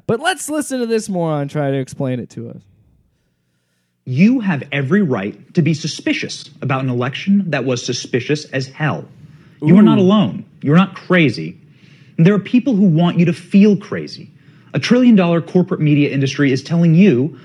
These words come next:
Speaker 2: that you are nuts for asking questions, demanding that you move on, accept your new leader, and look away from that fraud meme, you racist Nazi. They even created a fake office for Joe Biden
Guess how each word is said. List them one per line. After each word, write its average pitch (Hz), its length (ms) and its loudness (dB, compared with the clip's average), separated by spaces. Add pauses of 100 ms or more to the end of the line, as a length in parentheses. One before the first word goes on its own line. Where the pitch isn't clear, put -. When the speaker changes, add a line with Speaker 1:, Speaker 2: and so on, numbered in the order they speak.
(300)
Speaker 2:
that 147 100 0
you 156 340 4
are 139 80 -2
nuts 151 720 0 (280)
for 165 140 -2
asking 123 320 -4
questions, - 640 -6 (440)
demanding 196 320 6
that 180 120 2
you 185 220 6
move 180 240 6
on, 196 360 -2 (340)
accept - 340 -8
your 220 80 0
new 196 140 4
leader, 165 500 -2
and 147 140 -2
look 175 140 0
away 175 280 -2
from 127 140 -10
that 120 180 -10 (160)
fraud 202 320 -6
meme, 98 340 -10 (300)
you 120 120 -4
racist 92 340 -10
Nazi. 98 360 -12 (1040)
They 247 100 2
even 330 180 0
created 277 320 -2
a - 40 -4
fake - 360 -6
office 220 400 -10
for 147 160 -4
Joe 131 180 -2
Biden 92 380 -10